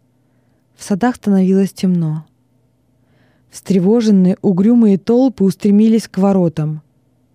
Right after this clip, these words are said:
Весть о происшедшем распространялась из уст в уста с изменениями и добавлениями.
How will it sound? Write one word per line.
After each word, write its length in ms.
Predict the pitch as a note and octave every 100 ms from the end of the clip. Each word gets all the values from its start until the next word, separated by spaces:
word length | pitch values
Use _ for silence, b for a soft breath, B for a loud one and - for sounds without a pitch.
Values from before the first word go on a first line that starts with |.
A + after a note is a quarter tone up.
| _ _ _ _ _ -
Весть 320 | G#3 B3+ -
о 100 | G3
происшедшем 840 | A3 A3+ G3 C#4 D4+ - F3+ D#3+ b b
распространялась 1000 | - G3+ - G#3+ - G3+ G#3 B3+ B3 G#3 -
из 180 | G3+
уст 180 | C4 -
в 40 | C#4
уста 500 | - - F3+ D#3 D3+ b b -
с 140 | G3+
изменениями 920 | F3+ G3+ G3+ C4 C4 G#3+ F#3 F3 -
и 80 | -
добавлениями. 920 | G3 G3 G#3 G3 E3+ E3 D#3 D3+ D3+